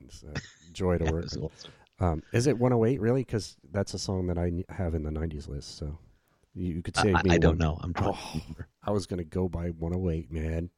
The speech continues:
Speaker 1: Don't mess with me. <laughs> But anyway,
Speaker 2: Plug it in.
Speaker 1: yeah, I, I made this whole chart, and I'm really excited. There, there was a guy, um, in New Orleans that I've worked with before a lot. His name's Carl Boudreau, and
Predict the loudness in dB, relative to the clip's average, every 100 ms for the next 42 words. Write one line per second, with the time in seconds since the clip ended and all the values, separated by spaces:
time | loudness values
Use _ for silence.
0 | _ _ _ _ _ _ _ _ -4 -2
1 | 0 -2 0 2 2 0 -2 _ _ _
2 | _ -20 -20 _ _ -16 -14 -16 -12 -14
3 | -14 -20 -20 -20 -20 -20 -20 -20 -2 2
4 | 4 4 4 8 8 8 2 0 _ _
5 | _ _ -8 -8 -2 0 2 2 4 4
6 | 4 0 -2 0 4 4 4 0 4 4
7 | 4 0 -2 -2 -4 0 0 2 0 2
8 | -2 -4 -2 2 4 2 0 0 2 2
9 | -2 -8 _ _ _ _ _ -2 0 0
10 | 2 2 2 2 2 2 -2 -2 -4 -6
11 | -4 -2 0 -2 -6 -2 -2 -2 -8 -12
12 | -10 -10 -8 -4 -4 -2 -4 -4 -4 -8
13 | _ -20 _ -6 -4 -4